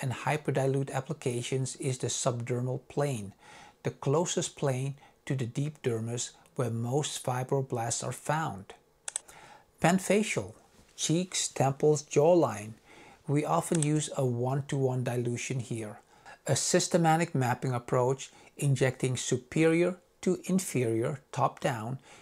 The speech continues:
is recommended to maintain proportions and symmetry. For the jawline, undiluted product is usually preferred for contour and definition.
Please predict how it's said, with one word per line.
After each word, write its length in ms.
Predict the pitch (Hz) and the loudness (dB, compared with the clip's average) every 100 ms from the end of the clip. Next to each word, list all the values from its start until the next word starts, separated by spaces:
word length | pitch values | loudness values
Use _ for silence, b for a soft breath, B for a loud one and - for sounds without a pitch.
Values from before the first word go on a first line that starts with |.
| B 170 | B -4
is 180 | 135 | 0
recommended 680 | 135 135 131 127 135 151 165 | 0 0 -2 -2 -2 -2 -4
to 80 | 143 | -2
maintain 480 | 135 127 123 127 131 | -2 -2 -2 -4 -4
proportions 880 | - 117 - 147 151 - 156 139 - - | -4 -8 -4 0 0 0 -2 -2 -4 -4
and 180 | 131 | 0
symmetry. 640 | - - 131 110 - 98 - _ B B B B B | 0 2 0 -2 -6 -8 -14 _ B B B B B
For 220 | - 143 | 0 2
the 100 | 127 | 2
jawline, 760 | 117 151 185 220 135 110 120 143 B B B _ - | 2 4 4 4 2 0 -4 -8 B B B _ 0
undiluted 640 | 165 170 165 156 139 135 - | 2 4 4 4 2 0 0
product 380 | 135 131 139 | 0 0 -2
is 180 | - 123 | -2 -2
usually 380 | 131 185 202 185 | 0 -2 0 -2
preferred 580 | - 160 151 - 131 127 | 0 -4 -2 -2 -2 -2
for 220 | - 117 | -4 -4
contour 760 | - - 156 156 - 156 151 - | -6 -2 -2 -2 -2 0 0 -2
and 180 | 135 120 | -4 -2
definition. 760 | 123 - 123 120 - 107 104 | -2 -4 -6 -4 -6 -8 -10